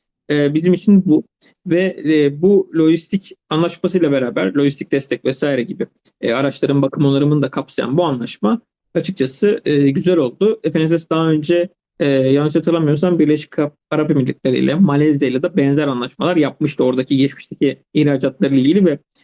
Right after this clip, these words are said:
e, hatta bazı bu anlaşmaları o ülkelerde daha uzun süre kalmalarına yeni anlaşmalar imzalamalarına da sebep oldu.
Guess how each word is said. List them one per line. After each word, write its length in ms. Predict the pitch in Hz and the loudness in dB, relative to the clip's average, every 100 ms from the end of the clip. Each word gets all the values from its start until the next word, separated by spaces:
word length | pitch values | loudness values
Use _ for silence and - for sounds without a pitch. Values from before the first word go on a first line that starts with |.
| _ - | _ -6
e, 120 | 139 | -4
hatta 460 | 139 156 - 160 143 - _ _ _ _ _ _ _ - | -2 -6 -4 -4 -4 -8 _ _ _ _ _ _ _ -4
bazı 580 | 165 170 156 143 135 - - _ _ _ _ _ | -2 -2 -2 -2 -2 -8 -20 _ _ _ _ _
bu 160 | 160 | 0
anlaşmaları 540 | 147 139 139 - 143 202 | 0 0 -2 -2 0 2
o 160 | 165 | 2
ülkelerde 460 | 151 156 147 147 190 | 2 2 0 0 0
daha 160 | 156 165 | 0 2
uzun 180 | 151 | 2
süre 200 | 147 143 | 2 -2
kalmalarına 500 | 135 151 143 139 147 | -2 -2 0 0 2
yeni 260 | 202 160 165 | 2 4 2
anlaşmalar 340 | 160 156 180 | 0 -2 -2
imzalamalarına 500 | 180 156 151 151 151 | 0 2 2 2 0
da 60 | 143 | -2
sebep 360 | 131 107 104 104 | -2 -4 -4 -4
oldu. 340 | 113 160 - | -2 -2 -4